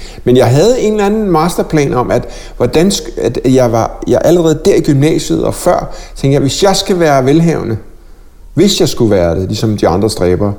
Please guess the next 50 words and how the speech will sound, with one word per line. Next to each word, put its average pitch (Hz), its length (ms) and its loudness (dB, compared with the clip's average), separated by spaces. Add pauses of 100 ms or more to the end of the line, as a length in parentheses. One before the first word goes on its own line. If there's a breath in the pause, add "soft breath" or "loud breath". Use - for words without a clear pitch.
(420 loud breath)
så - 120 -4
skal 135 160 0
det 123 80 0
fandfisk 160 640 0
ikke 120 180 0
være 113 100 2
at 104 60 0
være 101 160 0
på 98 120 -4
et 92 100 -6
kontor." - 440 -6 (1080 soft breath)
Det 151 100 4
er 160 40 4
der 151 160 2
rigeligt, 175 340 4
der 151 60 0
kan 131 140 -2
finde 104 200 0
ud 101 60 2
af. 90 180 0
Jeg 139 140 2
kan 156 80 0
ikke 151 120 -2
konkurrere 139 380 -2
med 123 80 -2
de 123 60 -4
der 123 60 0
mennesker. 120 260 -2
Jeg 117 160 -2
kunne 139 120 0
ikke 139 100 2
engang 123 200 -2
s-, - 180 -14 (400 loud breath)
jeg - 100 -2
kunne 143 100 2
ikke 139 120 0
engang 120 260 -4 (500)
gennemføre 135 400 2
en 117 100 -2
bridge-turnering. 117 680 -2 (960 soft breath)
Altså, 107 260 0 (560)
eller, 101 260 2
eller 90 540 0 (260)
når, 104 160 -4
når 107 160 0
vi 104 120 0
gik 113 200 -4
til - 120 -6
jagtundervisning, 120 720 -2
så - 220 -12